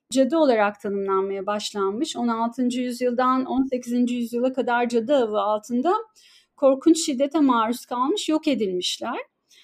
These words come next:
Böylece onların taşıdığı kuşaklar arası bilgelik de yok olmuş. Aslında bu Ee, kapitalist düzenin ve yeni sermayenin,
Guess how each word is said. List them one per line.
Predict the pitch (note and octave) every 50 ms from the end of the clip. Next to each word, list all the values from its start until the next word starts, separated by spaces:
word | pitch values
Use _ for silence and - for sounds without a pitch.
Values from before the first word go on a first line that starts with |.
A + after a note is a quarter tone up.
| _ _ _ _ -
Böylece | C4 C#4+ D4 D#4+ D#4 D#4 E4+ D4+
onların | D4+ D4+ D#4 D#4+ E4 E4 E4
taşıdığı | E4 D#4+ D#4 - D4+ C#4 E4 E4
kuşaklar | E4 D4+ - - D4+ D4 D4+ - E4+
arası | E4+ E4+ E4+ - C4+ B3
bilgelik | C4+ B3+ A#3+ D4 D4 D4+ D4 -
de | C4+ A3
yok | G3 F#3 F#3 - -
olmuş. | G3 - F#4+ - - - - - - - - - _ _ _ _ _ _ _ _ _ _ _ _ _ _
Aslında | - C4 C#4 C#4+ C#4+ - F4+ F4+ G4+ G#4+ G#4+ G4
bu | F4 F4 F#4 G4 G4 F#4+ - _ _ _ _ -
Ee, | - A3+ A#3+ A#3 A#3 A#3
kapitalist | C#4+ D4 C#4 - F4 F4 F4 G#4 - - D#4+
düzenin | D4 C#4+ D#4 D#4+ D#4 F4+ F#4+ F4+ D#4+
ve | D#4
yeni | D4 C#4+ D4 D4+ D4+ F#4
sermayenin, | F#4 - E4 D4 D4 D4+ D4+ D4+ D#4 D4+ D4+ D#4 D#4 D4 D4+ F4+ A4+ C5 -